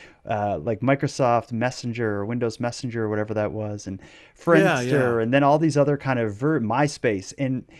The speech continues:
Speaker 1: it seemed like everyone had a shelf life of just, like, two or three years, and then they would die and something new would, would
Speaker 2: Mm.
Speaker 1: take over.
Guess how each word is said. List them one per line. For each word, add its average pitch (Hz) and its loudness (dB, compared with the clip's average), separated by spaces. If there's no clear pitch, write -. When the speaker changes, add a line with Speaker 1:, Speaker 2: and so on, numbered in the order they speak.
Speaker 1:
it 156 0
seemed 262 0
like 254 0
everyone 131 2
had 117 -6
a 98 -6
shelf 123 -2
life 98 -2
of 101 -10
just, 160 -8
like, 156 -6
two 226 -6
or 208 -2
three 156 0
years, 117 2
and 117 -6
then 120 0
they 113 2
would 104 -4
die 110 2
and 107 -2
something 101 -8
new 110 -2
would, 113 -2
would 117 -4
Speaker 2:
Mm. 104 -14
Speaker 1:
take 120 -2
over. 139 2